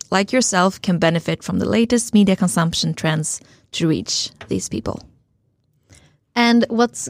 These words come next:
Speaker 2: good to keep in mind before we start is that not only are they the most coveted audience online right now, the millennials and Gen Z,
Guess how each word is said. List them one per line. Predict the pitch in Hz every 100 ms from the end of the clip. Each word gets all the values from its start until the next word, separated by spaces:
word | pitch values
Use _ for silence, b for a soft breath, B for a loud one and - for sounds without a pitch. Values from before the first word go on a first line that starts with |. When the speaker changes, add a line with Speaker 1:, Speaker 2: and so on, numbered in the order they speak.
| 226
Speaker 2:
good | 262 240
to | 262
keep | 233 226
in | 208
mind | 208 208 240 294 233
before | 208 - 202 190
we | 190
start | - 190 185 247 285 - b b -
is | 220 208
that | - 208 214
not | 226 254 -
only | 220 208 202 196 -
are | 202 190 190 185 - -
they | 185 202 185 202
the | 180
most | 190 190 185 -
coveted | - 202 220 247 220
audience | - 196 185 180 180 -
online | 190 185 226 285
right | 202 175 175
now, | 170 175 226 285 b b b b b _
the | 196
millennials | 196 190 180 175 170
and | 180 175
Gen | 175 175
Z, | - 180 185 226